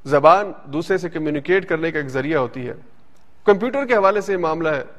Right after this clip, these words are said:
ہمارا دینی طبقہ خاص طور پہ اس کو کمپیوٹر کا استعمال نہیں آتا۔ ہمارے کتنے ہی ماشاءاللہ علماء، فضلاء، اسکالرز ہیں، ان کو یہ نہیں پتا کہ میں نے اپنا ای میل کیسے کھولنا ہے۔ اور آج کی دنیا میں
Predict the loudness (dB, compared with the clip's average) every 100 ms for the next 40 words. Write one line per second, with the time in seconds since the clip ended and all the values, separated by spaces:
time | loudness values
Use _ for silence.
0 | -10 0 2 2 0 -4 -4 -2 -2 2
1 | 0 2 -2 -2 -4 -6 -4 -6 -6 -14
2 | -20 -20 -20 -2 0 2 2 0 0 0
3 | -2 -4 0 0 0 -4 -6 -8 -12 -16
4 | -20 -20 -20 -20 -20 -20 -20 -20 -20 -20
5 | -20 -8 2 6 6 4 -4 -2 -2 0
6 | 0 0 0 2 2 2 2 2 2 2
7 | -2 -4 2 2 2 0 0 2 0 -4
8 | -6 -12 -20 -20 -20 -20 -20 -12 -2 0
9 | 2 4 4 4 -2 -2 -2 0 2 2
10 | 0 -2 -2 -2 -4 -4 -6 -8 -8 -6
11 | -8 -8 -14 0 6 6 6 -2 -8 -4
12 | -2 0 -2